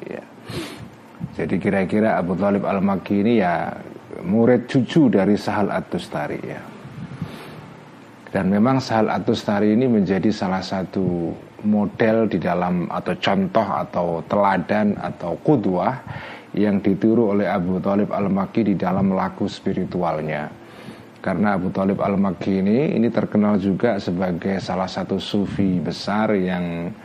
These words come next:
dikenal karena, yaitu, eh, kemampuannya untuk menahan lapar, ya.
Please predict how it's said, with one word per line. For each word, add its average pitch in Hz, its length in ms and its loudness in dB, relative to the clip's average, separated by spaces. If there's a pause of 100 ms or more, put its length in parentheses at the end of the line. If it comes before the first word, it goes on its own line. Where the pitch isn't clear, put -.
(520)
dikenal 113 560 4
karena, 117 720 2 (400)
yaitu, 113 480 0 (560)
eh, - 520 -14 (1000)
kemampuannya 107 720 4
untuk 98 240 0
menahan 98 560 0
lapar, 87 360 0 (120)
ya. 78 180 -8